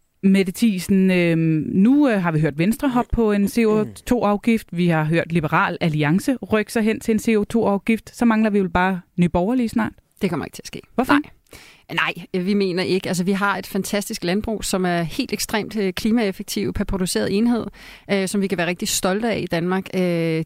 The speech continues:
Speaker 2: de har rigtig mange byrder, øh, i forvejen. Øh,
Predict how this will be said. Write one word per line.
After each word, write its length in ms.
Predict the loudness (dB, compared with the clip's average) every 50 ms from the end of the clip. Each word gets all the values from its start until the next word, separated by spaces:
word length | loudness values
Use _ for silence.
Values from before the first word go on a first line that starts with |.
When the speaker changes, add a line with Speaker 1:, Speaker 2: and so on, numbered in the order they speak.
| _ -2
Speaker 2:
de 80 | -2 0
har 280 | 0 0 -2 -2 -2
rigtig 260 | -4 -6 -4 -4 -2 -2
mange 340 | 0 0 0 0 -2 -4 -6 -4
byrder, 360 | -2 0 0 0 -2 -6 -8 -12 -12 _ -4 -4
øh, 120 | -4 -2 -4
i 60 | -4
forvejen. 600 | -2 0 0 0 2 0 0 -2 -2 -6 -8 -8 -10 -16 -20 -20 -20 -20 _ _ -4 -2
Øh, 400 | -2 0 0 0 -2 -2 -4